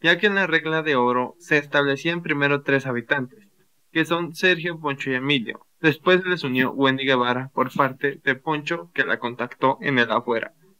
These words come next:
A esta se les agregó María Claire, al igual que Sofía. Pero en esa regla de oro se terminó todo debido a que había un guión por parte de la producción y revelaron la verdad.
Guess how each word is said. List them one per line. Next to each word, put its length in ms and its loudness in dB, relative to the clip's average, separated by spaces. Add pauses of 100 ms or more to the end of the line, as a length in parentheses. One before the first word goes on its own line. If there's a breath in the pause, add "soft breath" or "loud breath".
(520)
A 160 2
esta 440 -4
se 100 -10
les 160 -8
agregó 680 0
María 380 0
Claire, 320 -4 (580)
al 180 0
igual 380 -2 (340)
que 140 -2
Sofía. 480 2 (960)
Pero 380 4
en 140 -6
esa 200 -4
regla 280 0
de 100 2
oro 220 0
se 120 -10
terminó 460 -4
todo 400 0
debido 560 0
a 160 -2
que 260 2
había 280 2
un 120 -2
guión 320 0
por 140 -8
parte 240 -2
de 60 -2
la 140 -6
producción 600 -6
y 80 -6
revelaron 680 -2
la 240 0
verdad. 480 -4